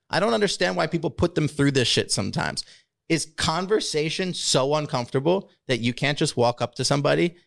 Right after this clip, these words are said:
and just address something as an adult? Like, we're, like,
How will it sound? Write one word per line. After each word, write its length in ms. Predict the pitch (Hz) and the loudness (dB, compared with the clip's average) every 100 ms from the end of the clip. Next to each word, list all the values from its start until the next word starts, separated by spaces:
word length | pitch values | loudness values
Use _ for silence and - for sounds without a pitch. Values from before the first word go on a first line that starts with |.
| - | -6
and 140 | 110 110 | -4 0
just 300 | 110 113 123 | 0 2 0
address 320 | 117 107 - | 2 2 2
something 420 | 139 131 151 165 - _ _ _ _ 110 | 0 0 -2 -2 -8 _ _ _ _ -4
as 220 | 117 120 | -4 -2
an 80 | 123 | -4
adult? 520 | 104 98 92 - - _ _ - | -2 2 2 0 -8 _ _ -4
Like, 280 | 143 139 - _ _ | -4 -4 -10 _ _
we're, 220 | 120 131 131 | 2 2 2
like, 280 | 127 127 - | 0 -2 -2